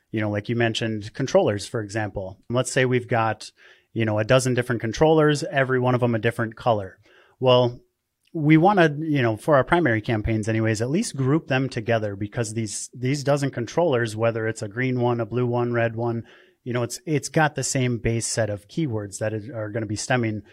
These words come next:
I would say, a majority of the, the search terms that shoppers are inputting. So, you know, we've got wireless Xbox controller. You know, from, from there,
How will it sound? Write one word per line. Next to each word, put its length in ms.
I 80
would 140
say, 100
a 60
majority 480
of 160
the, 300
the 80
search 320
terms 320
that 360
shoppers 460
are 80
inputting. 520
So, 560
you 200
know, 100
we've 240
got 440
wireless 640
Xbox 640
controller. 640
You 180
know, 160
from, 560
from 240
there, 320